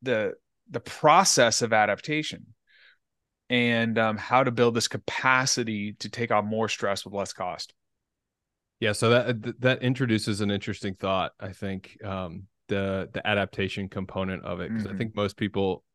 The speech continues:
Speaker 2: it, well, if you think about what that word means, like, if you think about stress being a component of it, I think most people would assume stress is bad. But if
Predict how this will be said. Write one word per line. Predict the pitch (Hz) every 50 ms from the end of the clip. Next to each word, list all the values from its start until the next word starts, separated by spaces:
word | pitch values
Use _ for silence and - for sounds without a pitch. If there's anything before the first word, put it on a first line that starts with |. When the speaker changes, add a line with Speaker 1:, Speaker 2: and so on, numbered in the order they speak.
| _ _ _ _ _
Speaker 2:
it, | - 123 - 151
well, | 147 139
if | 135 131 -
you | 143
think | - 180 156
about | 139 127 120 113 98 - -
what | 117 113 117 110
that | - 107 101 92
word | 101 101 101 101
means, | 101 101 101 98 98 - -
like, | - 101 95 _ _ _ _ _ _ _ _ _ _ _ _
if | - 101
you |
think | - 120 104
about | 98 104 98 - _ _ _ -
stress | - - - - 113 107 104 101 -
being | - - 101 101 98 98
a | 98
component | - - 95 - - 101 101 98 95 92
of | 92 92 92
it, | 92 92
I |
think | 92 - 98 92
most | 101 98 - -
people | 101 95 95 92
would | 92 90
assume | 92 - - 101 95 92
stress | - - - 104 98 95 - -
is | 92 -
bad. | - 101 101 95 82 85 90 - - _ _ _ _ _ _ _ _ _ -
But | 98 95 92 - - _ _ _ _ _ _ -
if | 104 101 -